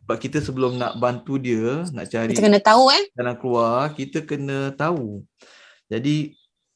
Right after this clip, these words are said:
Speaker 1: penting untuk Abayus bertanya soalan-soalan yang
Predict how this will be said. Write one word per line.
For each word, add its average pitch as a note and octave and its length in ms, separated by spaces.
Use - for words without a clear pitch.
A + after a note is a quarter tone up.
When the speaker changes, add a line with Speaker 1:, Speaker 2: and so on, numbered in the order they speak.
Speaker 1:
penting E3+ 640
untuk - 260
Abayus C3 600
bertanya C3+ 560
soalan-soalan A#2 720
yang A2+ 300